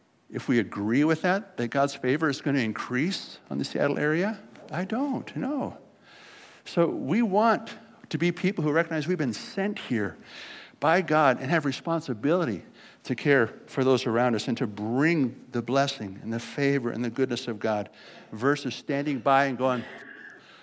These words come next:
"Oh, well, not my gig. Sorry to be you." There's another verse. Let's move on. It says that the call to civic duty is a New Testament principle. That last one was Old Testament.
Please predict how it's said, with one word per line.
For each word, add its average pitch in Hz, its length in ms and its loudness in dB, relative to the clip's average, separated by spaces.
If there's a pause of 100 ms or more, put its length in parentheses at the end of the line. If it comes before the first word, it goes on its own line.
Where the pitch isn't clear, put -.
(180)
"Oh, 151 180 4
well, 180 380 6
not 135 200 0
my 170 200 0
gig. 170 400 -2 (320)
Sorry 143 320 -4
to 170 100 -10
be 151 160 -8
you." 170 420 -6 (920)
There's 156 160 2
another 170 260 6
verse. 113 320 0
Let's 143 200 -2
move 131 220 -2
on. 113 280 2 (720)
It 147 80 -2
says 147 300 2
that 151 140 0
the 147 80 0
call 190 220 2
to 170 80 2
civic 156 380 -2
duty 147 340 4
is 127 140 -2
a 123 60 -2
New 143 160 2
Testament 123 600 -4
principle. 101 440 -8
That 113 140 4
last 131 260 2
one 131 100 -4
was 117 200 -4
Old 113 220 0
Testament. 104 520 -8